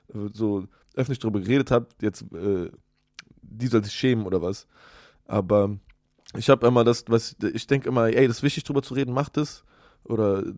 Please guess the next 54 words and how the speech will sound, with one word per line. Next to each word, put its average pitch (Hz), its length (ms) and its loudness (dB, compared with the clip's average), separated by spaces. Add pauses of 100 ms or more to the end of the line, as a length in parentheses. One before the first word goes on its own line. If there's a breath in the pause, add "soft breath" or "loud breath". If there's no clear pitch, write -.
(180)
auch 107 200 -2
das - 220 -18
Album, 131 300 0
als 113 160 -6
damals 110 280 -4
rauskam, 110 300 -4
ist 90 100 -12
halt 85 120 -6
sehr 107 120 -4
persönlich. 120 680 -6
Und 101 100 -12
ich - 80 -16
dachte, 110 200 -10
ja, 113 160 0
das - 140 -14
ist - 80 -12
halt 98 120 -6
mein 95 160 -6
Album, 110 240 -2
so 92 80 -10
mach 98 140 -6
ich 117 80 -14
das. - 200 -12
Und 101 220 -14
wenn 123 220 0 (140)
dann, 113 320 -6 (340 soft breath)
und 110 60 -10
ich - 80 -10
kann 147 160 2
immer 135 120 2
ganz 117 220 2
gut 143 220 0
ausblenden, 110 560 4
dass 101 160 -6
das - 160 -12
irgendwann 95 260 -4
rauskommt 98 540 0
irgendwie. 82 380 -8 (340 soft breath)
Und 95 160 -6
dann 110 120 2
an 131 140 0
dem 139 140 -2
Tag, 123 300 2
wo 113 140 0
irgendwie 113 220 0
sowas 107 220 0
erscheint, 123 400 -2
bin 110 100 -2
ich 98 80 -8
so 101 220 -6
kurz, - 420 -8
oh 90 140 -16 (100)
Gott, - 180 -16
scheiße. - 460 -16